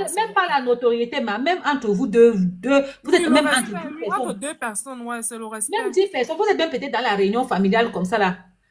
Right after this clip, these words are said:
Speaker 1: Et puis, peut-être que tu tends, tu, tu tends la main, peut-être tu veux rire ou bien tu fais ça, il, il te, il te sèche.
Speaker 2: Non, c'est même pas
Speaker 1: Même
Speaker 2: bien.
Speaker 1: dans cinq personnes, ça, n'est-, ça, ça dérange.
Speaker 2: Non, ça dérange. Même seulement les couples, même à la maison, quand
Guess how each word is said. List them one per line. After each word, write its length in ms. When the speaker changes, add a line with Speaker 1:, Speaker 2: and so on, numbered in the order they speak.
Speaker 1:
Et 160
puis, 140
peut-être 440
que 240
tu 180
tends, 200
tu, 400
tu 200
tends 140
la 120
main, 240
peut-être 420
tu 120
veux 180
rire 180
ou 40
bien 120
tu 100
fais 80
ça, 60
il, 160
il 140
te, 60
il 200
te 100
sèche. 480
Speaker 2:
Non, 160
c'est 140
même 120
pas 140
Speaker 1:
Même 80
Speaker 2:
bien. 160
Speaker 1:
dans 220
cinq 180
personnes, 340
ça, 120
n'est-, 140
ça, 160
ça 180
dérange. 640
Speaker 2:
Non, 160
ça 160
dérange. 580
Même 140
seulement 260
les 140
couples, 360
même 160
à 80
la 100
maison, 380
quand 180